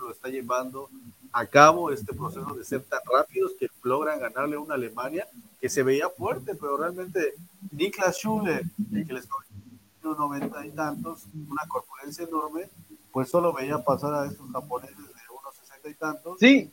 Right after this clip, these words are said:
Speaker 1: pero rapidísimos.
Speaker 2: Y, y, y hay que decir algo, la selección japonesa es una selección veterana. Digo, tiene jugadores que estuvieron en los, eh, en los Olímpicos,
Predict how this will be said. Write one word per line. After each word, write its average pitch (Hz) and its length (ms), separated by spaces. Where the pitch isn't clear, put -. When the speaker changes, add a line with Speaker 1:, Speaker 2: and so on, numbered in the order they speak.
Speaker 1:
pero 120 180
rapidísimos. 131 840
Speaker 2:
Y, 226 120
y, - 120
y 233 40
hay 254 140
que 370 100
decir 233 360
algo, 247 280
la 170 120
selección 190 300
japonesa 214 360
es 285 100
una 311 100
selección 175 640
veterana. 139 720
Digo, 175 380
tiene 226 220
jugadores 233 480
que 175 80
estuvieron 202 400
en 165 120
los, 135 340
eh, 139 520
en 139 60
los 135 140
Olímpicos, 185 560